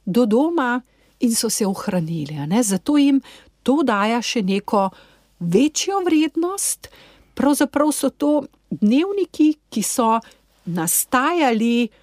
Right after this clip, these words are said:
v tistem času. So bili takrat nekako odnos vojaka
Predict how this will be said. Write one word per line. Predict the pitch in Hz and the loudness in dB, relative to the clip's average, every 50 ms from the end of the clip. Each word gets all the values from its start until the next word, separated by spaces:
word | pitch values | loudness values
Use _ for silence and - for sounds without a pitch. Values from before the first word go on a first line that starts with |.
| _ _ _ _ _ _ _ - | _ _ _ _ _ _ _ -10
v | 170 180 190 220 220 202 - - _ _ _ _ - | -6 -2 0 2 2 2 0 -2 _ _ _ _ -2
tistem | - 208 - - - 170 165 170 | 0 0 0 0 -4 -6 -6 -6
času. | - - 156 143 160 - - - 165 160 170 - _ _ _ _ _ _ - | -6 -6 -6 -6 -6 -6 -6 -4 -6 -6 -8 -12 _ _ _ _ _ _ -12
So | - - - 208 | -4 -2 -2 -2
bili | 185 190 214 240 294 320 330 320 - _ _ | 0 0 2 2 4 2 2 0 -4 _ _
takrat | - - 220 - - - 311 339 339 - - | -8 -8 -8 -6 -4 -4 -2 -2 -2 -2 -4
nekako | 269 247 - - - 285 - - - 302 277 269 269 - - - - _ _ _ _ _ _ _ _ - | -4 -4 -4 -2 -2 -2 -2 -2 0 2 2 2 2 0 -4 -10 -20 _ _ _ _ _ _ _ _ 0
odnos | 226 196 160 180 175 180 214 285 392 453 - - - - - - _ _ _ _ _ _ _ _ _ | 0 0 2 0 0 2 2 2 2 0 -2 -6 -8 -10 -12 -14 _ _ _ _ _ _ _ _ _
vojaka | - 202 214 254 277 302 302 320 339 - - - 339 | -8 -2 0 2 2 4 2 0 -2 -2 -4 -4 -4